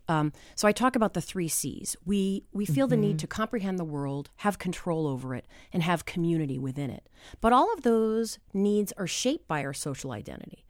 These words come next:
Speaker 1: We want to comprehend the world in keeping with other members of our team. We don't want to understand the world differently from our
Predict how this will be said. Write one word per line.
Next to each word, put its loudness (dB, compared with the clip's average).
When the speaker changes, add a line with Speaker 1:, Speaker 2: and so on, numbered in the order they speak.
Speaker 1:
We 6
want 10
to 2
comprehend 0
the -2
world -2
in 0
keeping 0
with 0
other 4
members 2
of -6
our -4
team. -6
We 4
don't 6
want 4
to 0
understand 0
the -2
world -2
differently 0
from -14
our -16